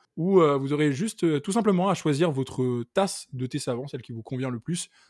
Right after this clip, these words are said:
Donc, il y aura des tasses de, de thé science, euh, de thé nature, euh, donc voilà, pour parler d'environnement, d'écologie et autres sujets passionnants. Euh, des tasses de thé, euh, sport, thé bien-être.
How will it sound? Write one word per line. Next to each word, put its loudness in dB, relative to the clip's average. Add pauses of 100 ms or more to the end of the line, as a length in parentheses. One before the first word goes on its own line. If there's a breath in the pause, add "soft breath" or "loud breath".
(140 soft breath)
Donc, -6
il 4
y 4
aura 4
des -2
tasses -2
de, -8 (300)
de -2
thé 0
science, 2
euh, 0 (320 soft breath)
de 4
thé 2
nature, 4
euh, 4
donc -4
voilà, 2
pour -8
parler -2
d'environnement, -2
d'écologie -2
et -4
autres -8
sujets -6
passionnants. -4 (140)
Euh, -2
des -6
tasses 4
de 2
thé, 6
euh, 6
sport, 4
thé 2
bien-être. -2